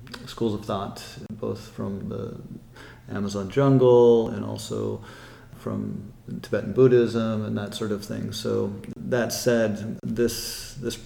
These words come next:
illumination process is brought forth by him. What is an illumination process? Well,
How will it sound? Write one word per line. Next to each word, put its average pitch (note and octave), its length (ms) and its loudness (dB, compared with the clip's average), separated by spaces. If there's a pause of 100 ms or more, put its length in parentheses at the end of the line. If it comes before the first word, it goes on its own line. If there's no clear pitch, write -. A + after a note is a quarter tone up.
illumination B2 560 4
process A2 480 -4
is A2 380 -10 (100)
brought A2 240 -4
forth - 360 -4
by G#2+ 240 -4
him. - 320 -10 (2500)
What C3 220 6
is A2 160 2
an G#2 80 0
illumination G2 540 -4
process? - 500 -14 (840)
Well, A2 480 0